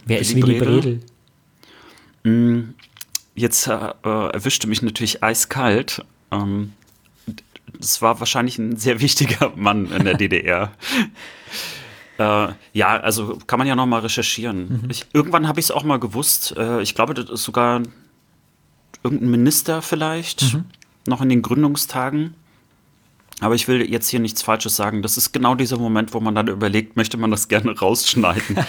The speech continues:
Speaker 1: <laughs>
Speaker 2: Vielen, vielen Dank, Danny.
Speaker 1: Sag
Speaker 2: Vielen
Speaker 1: an dieser
Speaker 2: Dank.
Speaker 1: Stelle doch einfach nichts und das nächste Mal frage ich dich und du weißt alles, wer der Mann war.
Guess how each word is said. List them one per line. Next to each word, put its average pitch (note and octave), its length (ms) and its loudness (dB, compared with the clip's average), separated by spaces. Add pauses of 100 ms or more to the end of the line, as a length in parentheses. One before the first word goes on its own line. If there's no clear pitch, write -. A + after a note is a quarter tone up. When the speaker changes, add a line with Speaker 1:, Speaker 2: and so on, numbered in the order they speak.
Speaker 1:
<laughs> - 160 -8
Speaker 2:
Vielen, B2+ 400 2 (260)
vielen D3+ 280 2
Dank, C3+ 260 0
Danny. E2+ 340 -4
Speaker 1:
Sag F3+ 200 2
Speaker 2:
Vielen A3+ 60 2
Speaker 1:
an G#3+ 60 4
dieser G#3 120 4
Speaker 2:
Dank. - 80 2
Speaker 1:
Stelle E3+ 160 4
doch D3 100 2
einfach C3+ 300 -2
nichts C#3 540 -2
und C#3 320 -4
das - 180 -6
nächste D#3 240 0
Mal C3+ 40 2
frage C3+ 300 2
ich - 100 -6
dich B2+ 160 -4
und C3 60 0
du A#2+ 80 0
weißt A#2 280 -2
alles, A#2+ 280 -2
wer A2+ 140 -2
der A2 100 -4
Mann G#2+ 240 -6
war. G#2 240 -10